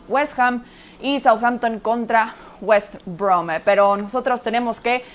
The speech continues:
viajar ahora hacia cerca de donde estás tú, Moy, <laughs> ahí en España, porque hay mucho de qué comentar, porque hay baja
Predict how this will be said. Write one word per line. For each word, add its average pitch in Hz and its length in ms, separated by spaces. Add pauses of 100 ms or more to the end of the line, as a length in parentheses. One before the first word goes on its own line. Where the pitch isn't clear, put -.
(180)
viajar 262 320
ahora 269 320
hacia 220 640
cerca 269 300
de 240 40
donde 214 160
estás 226 240
tú, 208 140
Moy, 175 260
<laughs> - 0
ahí 247 460
en 220 100
España, 240 440
porque 240 380 (220)
hay 262 160
mucho 339 560
de 269 140
qué 330 340
comentar, 285 720
porque 247 320
hay 294 240
baja 277 680